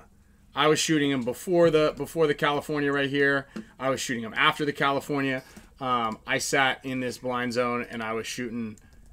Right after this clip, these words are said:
uh, I was, I actually even shot this Dorito way and just absolutely roasted him.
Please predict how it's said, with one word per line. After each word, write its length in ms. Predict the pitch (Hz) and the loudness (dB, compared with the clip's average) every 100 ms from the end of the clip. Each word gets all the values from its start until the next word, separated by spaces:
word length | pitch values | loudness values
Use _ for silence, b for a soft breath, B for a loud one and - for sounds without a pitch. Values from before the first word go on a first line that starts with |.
| b - - - | b -20 -20 -10
uh, 340 | 123 117 110 - | -6 -4 -6 -6
I 140 | 120 | -4
was, 160 | 127 123 | -2 -2
I 140 | 127 135 | 0 0
actually 260 | 139 151 | 0 -2
even 120 | 127 113 | -4 -4
shot 380 | - 123 110 - - - _ | -2 -2 -2 -8 -20 -20 _
this 260 | - 127 - | -8 -6 -6
Dorito 680 | - 123 113 131 202 147 110 | -8 -10 -4 2 6 6 4
way 400 | 107 98 98 - - | -4 -10 -10 -14 -8
and 280 | 123 117 104 | -4 -4 -6
just 340 | 113 92 - - | -8 -10 -10 2
absolutely 1040 | 139 147 135 - 120 120 175 170 131 110 - B B B - | 6 6 6 -2 -4 2 2 2 -4 -6 -14 B B B -8
roasted 420 | 127 131 117 127 | -2 0 0 -4
him. 220 | 110 107 | -6 -8